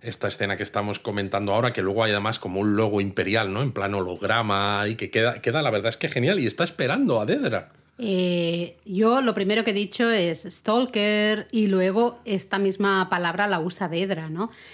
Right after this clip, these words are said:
Speaker 2: Es ya no incómodo, es hiper mega incómodo, porque él está ahí esperándola y ella está en plan, "¿Pero tú quién eres?". O sea, sé perfectamente quién eres, me acuerdo de ti, pero se ve perfectamente que para ella es, él es como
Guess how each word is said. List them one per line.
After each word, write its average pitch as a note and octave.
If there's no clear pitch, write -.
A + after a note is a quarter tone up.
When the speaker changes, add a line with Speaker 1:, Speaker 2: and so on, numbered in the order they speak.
Speaker 2:
Es A3+
ya G#3+
no B3
incómodo, E3
es -
hiper G#3+
mega G#3
incómodo, F#3
porque G3+
él D#4+
está A3
ahí D4+
esperándola A3
y F3+
ella B3+
está D#4
en C4+
plan, C4+
"¿Pero F3+
tú -
quién C4
eres?". G#3+
O -
sea, G#3+
sé D4
perfectamente C#4
quién A3+
eres, A#3
me F#3+
acuerdo A#3
de A#3
ti, A3+
pero G#3+
se G3+
ve A3
perfectamente B3+
que B3
para F#3
ella C#4
es, A#3+
él A#3
es A3
como C4